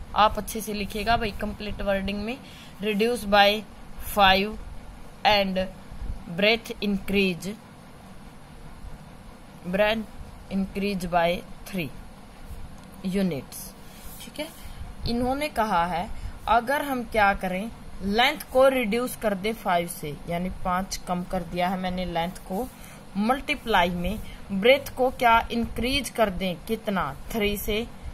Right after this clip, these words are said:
increase मतलब y plus three। अब जो new length है हमारी ये है, न्यू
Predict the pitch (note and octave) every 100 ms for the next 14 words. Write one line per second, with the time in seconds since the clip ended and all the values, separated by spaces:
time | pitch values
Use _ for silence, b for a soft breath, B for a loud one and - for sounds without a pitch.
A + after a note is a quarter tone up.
0 | - G#3 G#3+ G#3 G#3 F#3+ F#3 F#3 F#3 F3+
1 | F3 E3+ E3+ F3 E3 F#3 F#3+ - F#3+ E3+
2 | B B B - A#3+ G#3 D4 C4+ C4+ C#4+
3 | C#4 C#4 C#4+ D4 D4 B3+ G#3 G3+ G3+ F#3
4 | A3 B3+ C4 B3 A3 B3+ C#4 D4+